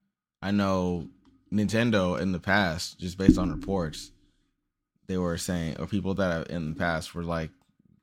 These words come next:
"Yeah, we, I start off as a contractor. You know, it wasn't always, like, this long of a period from contractor to full-time employee.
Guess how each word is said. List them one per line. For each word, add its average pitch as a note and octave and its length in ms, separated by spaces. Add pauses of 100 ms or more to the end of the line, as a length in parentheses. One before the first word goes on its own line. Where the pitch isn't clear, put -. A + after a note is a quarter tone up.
(100)
"Yeah, D#2+ 360
we, E2+ 420
I E2 160
start F#2+ 240
off D#2+ 160
as - 80
a D#2+ 40
contractor. D2 800
You F2 100
know, D2+ 140
it - 120
wasn't F2+ 340
always, E2 380
like, E2 200
this F2 220
long F2 220
of D#2+ 120
a D2+ 60
period D#2+ 520 (880)
from F2+ 280
contractor F2+ 640
to F2 120
full-time E2+ 380
employee. D#2+ 600